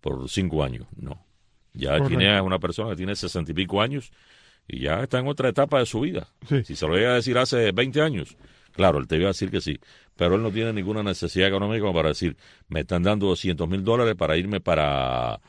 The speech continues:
Speaker 1: para Pittsburgh a
Speaker 2: Lo,
Speaker 1: trabajar", cuando
Speaker 2: lo
Speaker 1: el,
Speaker 2: que no,
Speaker 1: el clima ahí es, es
Speaker 2: sí,
Speaker 1: violento
Speaker 2: sí.
Speaker 1: en el
Speaker 2: Bueno,
Speaker 1: invierno.
Speaker 2: nadie se muere de frío en
Speaker 1: No,
Speaker 2: este
Speaker 1: pero
Speaker 2: país. Lo que no estoy claro, porque estoy en este momento en dos páginas distintas,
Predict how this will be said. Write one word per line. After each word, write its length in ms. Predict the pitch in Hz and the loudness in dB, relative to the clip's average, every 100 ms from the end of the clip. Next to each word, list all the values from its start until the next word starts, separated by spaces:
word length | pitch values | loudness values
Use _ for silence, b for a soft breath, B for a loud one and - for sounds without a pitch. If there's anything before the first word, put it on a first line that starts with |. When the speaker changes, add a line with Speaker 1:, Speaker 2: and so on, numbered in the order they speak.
| B B B B - | B B B B -10
Speaker 1:
para 680 | 76 71 67 60 57 58 - - _ _ _ _ _ _ _ | -4 -2 -2 -4 -6 -10 -12 -16 _ _ _ _ _ _ _
Pittsburgh 380 | 135 120 78 - b b b b | 2 2 -2 -8 b b b b
a 100 | - | -4
Speaker 2:
Lo, 60 | 76 | -2
Speaker 1:
trabajar", 360 | 73 71 165 - | 0 0 -2 -4
cuando 260 | 135 - | -8 -2
Speaker 2:
lo 80 | 156 | -2
Speaker 1:
el, 40 | 143 | 0
Speaker 2:
que 120 | 139 | 0
no, 340 | 143 180 151 | 2 0 -2
Speaker 1:
el 160 | 107 78 | -6 -6
clima 300 | 104 110 101 | 0 2 4
ahí 160 | 107 104 | 4 2
es, 200 | 98 - | 0 -2
es 120 | 90 | -2
Speaker 2:
sí, 0 | |
Speaker 1:
violento 680 | 95 92 101 90 80 69 62 | 2 4 2 0 -4 -4 -10
Speaker 2:
sí. 60 | - | -8
Speaker 1:
en 80 | |
el 40 | 73 | -4
Speaker 2:
Bueno, 180 | 175 - | -2 2
Speaker 1:
invierno. 380 | 180 147 123 113 | 2 2 -2 0
Speaker 2:
nadie 220 | 151 190 | 2 2
se 100 | 165 | 2
muere 220 | 165 170 | 4 4
de 100 | 151 | 4
frío 240 | 156 165 | 2 2
en 60 | 147 | 2
Speaker 1:
No, 60 | 143 | 2
Speaker 2:
este 140 | 143 | 2
Speaker 1:
pero 140 | 87 | 2
Speaker 2:
país. 180 | 135 120 - B - | 0 0 -6 B 0
Lo 100 | 175 | 2
que 100 | 185 | 4
no 120 | 202 | 6
estoy 240 | 247 262 | 6 4
claro, 340 | 190 214 220 220 | 2 4 4 4
porque 200 | 170 131 | 2 -4
estoy 220 | - 190 | -2 0
en 100 | 202 | 2
este 200 | 190 202 | 0 0
momento 500 | 175 156 170 151 143 | 0 2 2 0 0
en 100 | 135 | 0
dos 140 | 143 151 | 0 2
páginas 440 | 170 170 170 143 | 2 4 2 2
distintas, 680 | 127 - 160 123 107 - | -2 -2 -2 -2 -6 -8